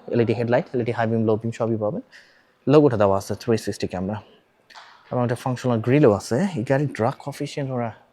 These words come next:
মেনশন করে নেই। স্টোর অলমোস্ট ক্লোজ করে দিবে, আর আমার এনার্জি একদম গেছে। বুঝলাম না আজকে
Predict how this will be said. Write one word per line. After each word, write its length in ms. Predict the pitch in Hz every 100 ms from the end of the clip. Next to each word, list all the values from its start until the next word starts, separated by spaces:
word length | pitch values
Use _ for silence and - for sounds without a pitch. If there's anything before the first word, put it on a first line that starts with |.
| 107
মেনশন 460 | 107 104 104 104
করে 240 | 101 101 101
নেই। 120 | 160 _ _ _ _ _ _ _ _
স্টোর 320 | - - 135
অলমোস্ট 540 | 123 120 123 123 - -
ক্লোজ 280 | 135 135 131
করে 240 | - 127 117
দিবে, 280 | 110 113 185 - _ _ _ _ _ _ _ _ -
আর 100 | 110
আমার 240 | 113 117
এনার্জি 360 | 120 123 110 127
একদম 340 | 117 120 117
গেছে। 340 | 104 101 107 107 - - - - - - - _ _ _ -
বুঝলাম 340 | 101 113 113 107
না 180 | 101
আজকে 340 | 101 - 113